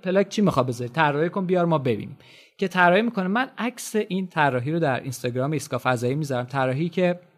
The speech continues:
اه، در واقع خانم لیندا سالزمن که در اون دوران همسر آقای سیگان بوده و یه آرتیست و یه نویسنده بوده،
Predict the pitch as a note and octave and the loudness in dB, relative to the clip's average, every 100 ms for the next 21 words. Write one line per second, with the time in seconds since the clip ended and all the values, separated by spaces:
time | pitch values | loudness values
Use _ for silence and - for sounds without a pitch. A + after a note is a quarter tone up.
0 | D#3 C3+ C3 C3+ B2+ B2+ D#3 - D3 D#3+ | -6 -4 2 2 2 0 -4 -4 -2 0
1 | E3+ E3 E3+ D#3 - C#3 B2+ A#2 C#3 F3+ | 2 2 0 -4 0 0 0 -2 -6 -6
2 | - - - - D3+ D3 - F#3 G3 C#3 | -10 -20 -20 -4 0 2 2 2 2 2
3 | B2+ C3+ B2 C3 B2+ D#3 D#3 B2+ C3 - | 0 -4 -4 -4 -2 0 2 0 -2 0
4 | B2+ A#2+ C3+ C3 B2 B2 C#3 C3+ A#2 B2 | -2 0 -2 0 0 0 0 0 -2 -4
5 | C3 C3 B2+ B2+ A#2 A#2 A#2 A#2 A2+ A2+ | -4 0 0 2 0 -2 -2 0 -2 -2
6 | B2+ | -4